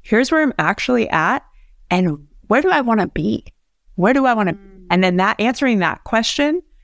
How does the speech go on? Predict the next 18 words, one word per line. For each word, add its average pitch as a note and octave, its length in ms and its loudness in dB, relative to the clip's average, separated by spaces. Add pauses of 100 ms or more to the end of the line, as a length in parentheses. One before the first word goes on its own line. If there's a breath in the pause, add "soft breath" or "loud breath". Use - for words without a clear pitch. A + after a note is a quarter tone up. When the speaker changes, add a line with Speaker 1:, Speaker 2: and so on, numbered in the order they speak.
(200)
Speaker 1:
from G3+ 200 0
a F#3 80 0
place G3+ 340 -2
of, G3 120 0
like, F3 240 0 (220)
not F3 360 0
coming G3 260 0
to, F3+ 200 0
"Well, A#3+ 160 0
I C4+ 100 0
wanna D4+ 200 0
be D#4+ 120 -2
successful. - 800 -2 (340)
I - 100 0
wanna E4+ 200 2
da, E4 140 0
da, D#4 100 0
da." D#4+ 340 -2